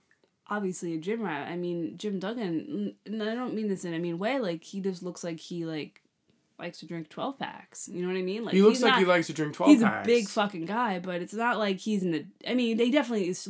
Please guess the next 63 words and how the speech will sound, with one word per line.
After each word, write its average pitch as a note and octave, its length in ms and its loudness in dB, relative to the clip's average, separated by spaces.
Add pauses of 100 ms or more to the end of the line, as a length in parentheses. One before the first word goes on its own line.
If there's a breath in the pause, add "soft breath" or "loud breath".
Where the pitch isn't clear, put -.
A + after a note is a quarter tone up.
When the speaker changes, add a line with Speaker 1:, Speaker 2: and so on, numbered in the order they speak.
Speaker 1:
strong G3+ 680 0
looking, F3+ 500 -6 (180)
but F#3 320 -4 (180)
Speaker 2:
He F3+ 220 0
likes E3+ 220 2
to E3+ 60 -4
drink D#3+ 200 0
twelve C#3+ 240 2
Speaker 1:
He D3 80 -2
Speaker 2:
packs, A2 440 -6
but C3+ 260 0
his C3+ 260 -6
hand, C#3+ 600 -2
you C#3+ 140 -2
know, C3 140 -4
he's, C3+ 320 -10 (120)
his B2+ 260 -6
Speaker 1:
He's - 20 -2
a G3+ 60 -2
big E3+ 200 0
Speaker 2:
hand, B2 140 -2
Speaker 1:
dude. - 80 -6
He's C3 80 -2
a - 20 0
Speaker 2:
he's, C3+ 60 -2
Speaker 1:
big A2 80 -6
Speaker 2:
he's D3 100 -6
a C#3 40 -4
Speaker 1:
dude. B2 60 -8
Speaker 2:
big B2+ 240 -2
dude. B2+ 440 -2
You're C3+ 120 0
like, C3 220 0
"That's C#3+ 220 -4
a E3+ 60 -6
big A2 520 -12
guy." B2 320 2
That's, - 220 -6 (340 loud breath)
again, D#3 320 2
that, C#3 280 -4
that D3 120 0
goes D#3 160 -2
back B2+ 220 -2
to C#3+ 100 -8
that, B2+ 200 0
Speaker 1:
Hmm. F4 40 -4
Speaker 2:
like, - 300 -8 (720 soft breath)
you D3+ 80 -2
know, B2+ 160 -2
it's, B2+ 180 -6
it's F3+ 240 -8
saying A3 160 4
they E3 80 0
had D3+ 160 -2
Bob C3+ 240 0
Backlund, G2 460 -6
which A#2 180 -10
is C#3 80 -4
all, C#3+ 180 2
it's C3 120 -4
all D3 100 -2
perfect C3+ 400 -6
that A2 140 -10